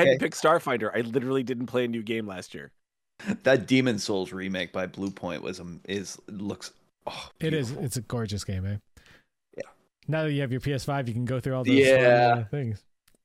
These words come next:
Speaker 2: Those,
Speaker 3: Uh,
Speaker 2: I, I, I have beaten the Armor Spider, so it's onward and upward from there,
Speaker 3: I was
Speaker 2: right?
Speaker 3: g-, I was, <laughs> I was going to pick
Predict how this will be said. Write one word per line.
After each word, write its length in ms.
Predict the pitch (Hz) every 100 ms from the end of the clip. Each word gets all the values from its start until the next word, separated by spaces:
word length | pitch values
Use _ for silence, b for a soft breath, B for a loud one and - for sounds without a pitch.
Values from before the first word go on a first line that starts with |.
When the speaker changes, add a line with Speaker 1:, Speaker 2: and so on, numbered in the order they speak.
| -
Speaker 2:
Those, 320 | 117 120 143
Speaker 3:
Uh, 40 |
Speaker 2:
I, 40 | 104 98 107 110 -
I, 60 | 117
I 20 |
have 240 | 110 127 127
beaten 220 | 131 123
the 100 | 123
Armor 260 | 123 117 104
Spider, 440 | - 98 98 104
so 200 | - 98
it's 140 | 98
onward 400 | 117 139 160 160
and 60 | 156
upward 320 | 175 170 127
from 160 | 120 120
there, 160 | 139 123
Speaker 3:
I 100 | 160
was 160 | 120
Speaker 2:
right? 80 | -
Speaker 3:
g-, 160 | - -
I 140 | 147 165
was, 840 | 226 151 - 113 107 - 160 170
<laughs> 40 | -
I 120 | 160
was 140 | 180 147
going 280 | 175 233
to 100 | 233
pick 500 | - 156 135 - -